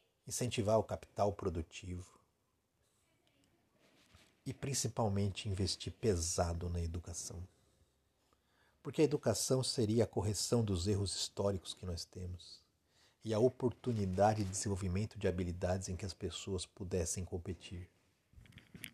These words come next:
Nós temos um sistema de meritocracia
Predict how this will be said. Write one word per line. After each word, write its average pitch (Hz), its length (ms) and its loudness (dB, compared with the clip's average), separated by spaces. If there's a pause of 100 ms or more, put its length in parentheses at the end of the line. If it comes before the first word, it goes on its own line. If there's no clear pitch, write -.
(880)
Nós 113 120 -2
temos 127 260 2
um 120 60 2
sistema 110 400 -2
de 107 120 -8
meritocracia 101 1040 -4